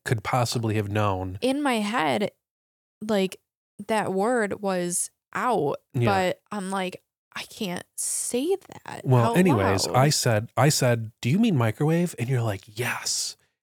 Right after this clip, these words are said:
Speaker 1: And your dad looked right at me and he went, "H-, how the heck did you get that?" And I'm like, "I already speak fluent aphasia."
Speaker 2: <laughs>
Speaker 1: So you have to, you have to be willing to put in the effort.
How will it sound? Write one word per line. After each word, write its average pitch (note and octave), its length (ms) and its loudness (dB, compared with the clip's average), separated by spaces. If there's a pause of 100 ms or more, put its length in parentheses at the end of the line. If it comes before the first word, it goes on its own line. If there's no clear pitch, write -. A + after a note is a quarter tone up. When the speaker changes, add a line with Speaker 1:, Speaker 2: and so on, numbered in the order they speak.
(120)
Speaker 1:
And A#2+ 100 4
your D#3 120 2
dad A#2 280 0
looked F#2+ 220 -4
right A2 160 0
at A2+ 180 -2
me B2+ 160 -2
and G#2+ 120 -4
he A2 100 0
went, G2+ 300 -2 (1300)
"H-, - 400 -4
how C4 460 4
the G#3 140 4
heck - 760 -2 (360)
did B2+ 160 4
you C3+ 300 4
get D3+ 320 4
that?" A2 760 2 (800)
And D#3+ 140 8
I'm E3+ 120 8
like, D3 340 6
"I F3+ 140 8
already G3+ 240 6
speak - 420 0
fluent C3+ 360 4
aphasia." A2 640 4
Speaker 2:
<laughs> G#4 40 0 (2250)
Speaker 1:
So - 140 4
you C#3+ 140 8
have E3+ 240 2
to, C3+ 100 -6
you C3 80 6
have D#3 180 4
to D3+ 60 0
be C3+ 80 2
willing A#2 240 2
to G2 60 0
put - 180 -4
in F#2 60 -2
the F#2 120 -4
effort. F#2 400 -6